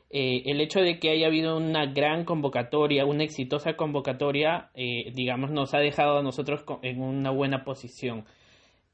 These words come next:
Eso ha sido funda-, fundamental y, eh, el hecho, además, para los expertos es que,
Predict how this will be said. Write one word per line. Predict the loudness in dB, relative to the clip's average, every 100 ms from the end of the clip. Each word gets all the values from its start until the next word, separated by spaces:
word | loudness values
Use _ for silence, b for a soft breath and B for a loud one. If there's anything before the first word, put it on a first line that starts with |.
| _ -4
Eso | -4 0
ha | -2
sido | 0 2 4 4 2 -4
funda-, | -4 -2 2 0 0 -4 _
fundamental | -10 -4 0 0 0 2 4 2 -2 -8
y, | -4 0 0
eh, | 0 -2 -2
el | 0 0
hecho, | 0 2 6 6 4 4
además, | 2 2 2 0
para | -2 -2
los | -2 -6 -12 -14
expertos | -14 -10 0 2 2 2 -2 -4 -8
es | -8 -4
que, | -2 -2